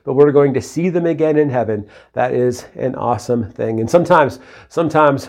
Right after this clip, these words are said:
when we grow old, uh, we get tired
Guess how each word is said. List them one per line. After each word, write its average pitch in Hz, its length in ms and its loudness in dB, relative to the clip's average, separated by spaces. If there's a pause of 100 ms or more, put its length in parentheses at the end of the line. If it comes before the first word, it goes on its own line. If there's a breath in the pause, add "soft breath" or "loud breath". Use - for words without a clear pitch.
when 143 540 -2
we 139 260 -4
grow 131 320 2
old, 127 460 2 (320 loud breath)
uh, 123 480 -2
we 131 180 -4
get 131 280 -2
tired 139 640 0